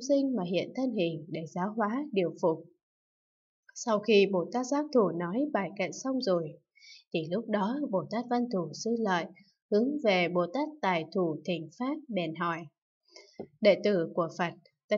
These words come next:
cả chúng sinh vốn chẳng phải chúng sinh, tất nhiên là không. Tại sao Phật vẫn phải độ không chúng sinh? Nếu Phật thấy chúng sinh chẳng phải không, đây là trí huệ không đủ, thì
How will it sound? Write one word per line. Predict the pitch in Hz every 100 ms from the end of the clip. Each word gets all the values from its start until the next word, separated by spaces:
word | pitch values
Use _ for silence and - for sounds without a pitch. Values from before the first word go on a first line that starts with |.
| 208
cả | 180 151
chúng | 165 180
sinh | - 262 247
vốn | 233 214 254 320
chẳng | - 220 180 -
phải | 170 160
chúng | 190 233 -
sinh, | 285 277 277 - - - -
tất | 254 247
nhiên | 220 190 185 185
là | 165 165 -
không. | 247 247 247 247 - _ _ _
Tại | 196 190 -
sao | 233 208 190 185 185
Phật | 185 - - _
vẫn | 214 285 302
phải | 202 170
độ | 180 165 -
không | 262 269 262 262
chúng | 240 247
sinh? | 285 277 269 - - - _
Nếu | 214 214 -
Phật | 226 -
thấy | 180 190 277 294
chúng | 220 254 269
sinh | 294 277 277
chẳng | 269 208 160 -
phải | 156 151 151
không, | 240 247 254 254 - - _
đây | 220 226
là | 180 160 151
trí | - 214 240
huệ | 180 143
không | 247 247 220
đủ, | 180 160 160 _ _ - - _ -
thì | 185 175 165 160